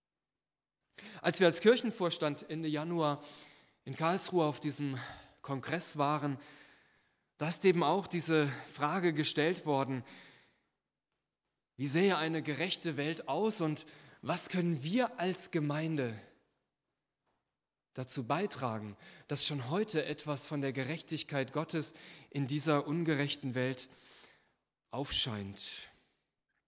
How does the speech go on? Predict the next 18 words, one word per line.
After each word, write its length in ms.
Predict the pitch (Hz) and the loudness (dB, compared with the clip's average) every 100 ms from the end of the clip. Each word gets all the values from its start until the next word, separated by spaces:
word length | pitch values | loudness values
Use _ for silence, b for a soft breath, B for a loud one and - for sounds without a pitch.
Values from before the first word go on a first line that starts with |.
| _ _ _ _ _ _ _ _ _ _ _ | _ _ _ _ _ _ _ _ _ _ _
Die 60 | 101 | -4
erste 300 | 117 135 123 | -2 -2 -2
Gemeinde, 420 | 131 131 160 196 | 0 2 2 2
das 160 | 143 - | -2 -2
können 180 | 151 147 | -2 0
wir 80 | |
nachlesen 460 | 131 143 170 170 160 | 0 0 2 0 2
in 40 | 147 | 2
der 80 | |
Apostelgeschichte 680 | 135 160 170 170 160 170 165 | 2 2 0 -2 0 0 -2
Kapitel 400 | 147 135 147 139 | -6 -6 -6 -6
zwei, 380 | - 135 156 190 B B B B B B _ _ _ _ _ _ _ _ _ _ _ - | -2 2 2 0 B B B B B B _ _ _ _ _ _ _ _ _ _ _ -2
die 440 | 151 156 147 143 135 B B _ _ _ _ _ | 2 6 6 4 0 B B _ _ _ _ _
taten 340 | - 175 196 180 | -4 -2 2 4
ihren 240 | 147 143 | 4 4
ganzen 420 | 147 208 214 175 | 2 0 2 4
Besitz 480 | 156 131 214 - - | 4 2 -2 -4 -4
zusammen, 500 | 185 151 175 208 202 | -2 0 2 2 0